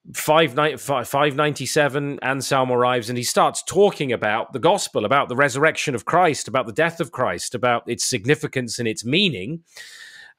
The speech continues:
And gradually, the gospel begins to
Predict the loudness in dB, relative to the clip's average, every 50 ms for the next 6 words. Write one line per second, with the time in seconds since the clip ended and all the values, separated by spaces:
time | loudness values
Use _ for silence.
0 | -2 2 4 4 4 2 0 -2 0 2 4 6 6 4 4 2 0 0 0 0
1 | 0 0 0 -2 -2 -4 -6 -8 _ _ _ _ _ _ _ _ -4 2 4 4
2 | 4 4 2 -2 -2 -2 0 0 0 0 0 2 0 0 0 0 -4 -4 -6 -2
3 | 0 0 2 2 2 0 0 -2